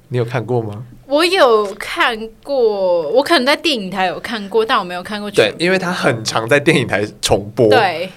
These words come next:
Speaker 1: 对，好，那简单来讲，《史密斯任务》就是安吉丽娜·裘丽跟布莱德·彼特合演的一部算是爱情间谍微微喜剧这样的一个电影，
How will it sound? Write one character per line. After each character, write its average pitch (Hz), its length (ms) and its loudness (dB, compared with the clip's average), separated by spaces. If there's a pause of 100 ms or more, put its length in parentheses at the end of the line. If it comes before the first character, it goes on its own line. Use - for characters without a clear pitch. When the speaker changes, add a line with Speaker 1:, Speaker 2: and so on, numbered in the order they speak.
(160)
Speaker 1:
对， 107 200 0
好， 107 180 0
那 160 160 2
简 156 240 -4
单 196 100 2
来 196 80 4
讲， 135 180 4
《史 117 160 0
密 156 120 0
斯 185 120 -2
任 170 160 6
务》 165 60 2
就 165 140 2
是 156 180 -2
安 156 260 -2
吉 127 120 0
丽 127 100 0
娜· 139 140 2
裘 110 240 -2
丽 127 180 -2
跟 120 180 0
布 135 120 -2
莱 104 100 0
德· 95 160 -2
彼 85 140 -12
特 101 340 -4 (220)
合 - 260 -2
演 113 180 2
的 95 120 -4
一 95 80 -4
部 104 440 -2 (460)
算 185 240 0
是 165 300 -2
爱 175 200 0
情 110 720 -8 (280)
间 123 300 0
谍 98 460 -4 (260)
微 110 180 2
微 113 120 2
喜 - 200 -6
剧 - 240 -14 (100)
这 - 80 -2
样 98 100 -6 (300)
的 101 100 -6
一 101 80 -6
个 98 220 -6
电 107 240 -8
影， - 100 -16